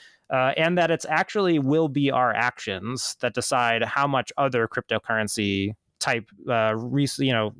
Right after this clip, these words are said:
systems exist, right? And it's our tolerance of these systems,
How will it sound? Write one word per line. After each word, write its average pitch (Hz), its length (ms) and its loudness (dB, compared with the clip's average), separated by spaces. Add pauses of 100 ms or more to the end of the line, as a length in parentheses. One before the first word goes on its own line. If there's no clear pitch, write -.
(160)
systems 127 520 -2
exist, 110 640 -4
right? 131 340 2 (300)
And 139 120 2
it's 139 180 -2
our 165 220 4
tolerance 139 800 0
of 120 100 -2
these 113 180 0
systems, 101 720 -2